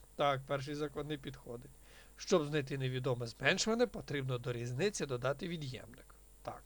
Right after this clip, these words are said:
ми про це сьогодні говорили. Щоб знайти невідомий від'ємник, потрібно від зменшуваного відняти різницю. Теж про це сьогодні говорили. Так, результат.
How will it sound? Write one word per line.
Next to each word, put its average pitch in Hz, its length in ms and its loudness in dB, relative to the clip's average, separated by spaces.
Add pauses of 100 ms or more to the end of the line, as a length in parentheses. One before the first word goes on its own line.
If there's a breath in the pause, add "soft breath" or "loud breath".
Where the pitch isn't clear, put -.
ми 135 80 -6
про 165 180 0
це 165 120 -4
сьогодні 185 260 -2
говорили. 165 560 -4 (800 loud breath)
Щоб 233 280 8
знайти 202 320 4
невідомий 147 560 4
від'ємник, 135 580 0
потрібно 135 460 -4
від 123 100 -6
зменшуваного 175 640 -2
відняти 127 460 0
різницю. 127 520 -4 (760)
Теж 135 220 0
про 139 200 -10
це 135 160 -8
сьогодні 135 280 -6
говорили. 131 500 -6 (1300 loud breath)
Так, 165 480 10
результат. 175 1040 8